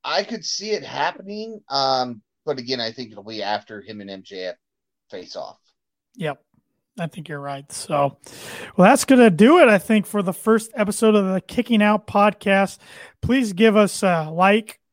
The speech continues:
Speaker 2: uh, wherever you're listening to this podcast at, and subscribe.
Speaker 1: Yeah.
Speaker 2: Um, look for more content from us on Twitter and Instagram. Follow us on there at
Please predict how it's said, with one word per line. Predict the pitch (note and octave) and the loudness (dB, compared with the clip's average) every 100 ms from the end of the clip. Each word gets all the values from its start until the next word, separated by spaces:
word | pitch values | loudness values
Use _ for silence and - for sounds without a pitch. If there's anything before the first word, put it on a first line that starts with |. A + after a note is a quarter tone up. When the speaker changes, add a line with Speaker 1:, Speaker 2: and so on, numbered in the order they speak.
| _ _ _ _ _ | _ _ _ _ _
Speaker 2:
uh, | B3 G3 F#3+ F#3 | -2 0 0 -2
wherever | F3 F#3+ G3 | 2 4 4
you're | F#3+ | 4
listening | G3 - G3 | 2 0 -4
to | F3+ | -2
this | - | 0
podcast | F#3+ - F#3+ F3 | 0 2 -2 -2
at, | F#3+ F#3+ | -2 -2
and | E3 | -6
subscribe. | - E3+ - - F#3 F3+ F3 - - _ - _ | -10 -10 -10 0 2 2 0 -6 -20 _ -20 _
Speaker 1:
Yeah. | F#3 D#3+ D3+ | -6 -2 -2
Speaker 2:
Um, | D3+ D3 _ _ _ - | -6 -12 _ _ _ -2
look | G3+ G3+ | -2 0
for | G3+ G3 F3 | 0 2 2
more | F3+ G3 | 2 2
content | - G3+ G3 F#3+ | 2 0 2 -2
from | - F#3+ | 0 0
us | F#3 | 0
on | F3+ | -2
Twitter | - G#3 G3 | -2 0 0
and | F#3+ | 0
Instagram. | G3 - F#3+ G3+ G3+ G3 _ _ _ | -4 -4 0 2 2 -2 _ _ _
Follow | - G3+ F#3+ | 2 4 4
us | |
on | G3+ G3 | 2 2
there | G3 G3+ | 0 -2
at | G3 F#3+ | -6 -6